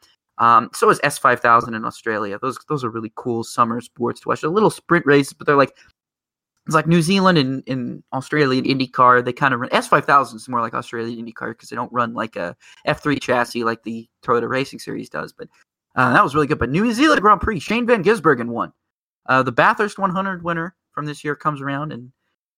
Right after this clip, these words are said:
hops himself in an open wheel car. He gets, and, and goes out there and wins.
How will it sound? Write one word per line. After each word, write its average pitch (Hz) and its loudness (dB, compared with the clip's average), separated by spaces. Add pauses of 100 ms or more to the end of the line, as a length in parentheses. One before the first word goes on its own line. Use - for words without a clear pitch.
hops 185 2
himself 175 0
in 170 0
an 147 2
open 202 4
wheel 202 0
car. 196 2 (380)
He 135 -12
gets, 160 -2
and, 135 -2
and 139 -2
goes 147 0
out 156 -2
there 170 6
and 147 0
wins. 208 0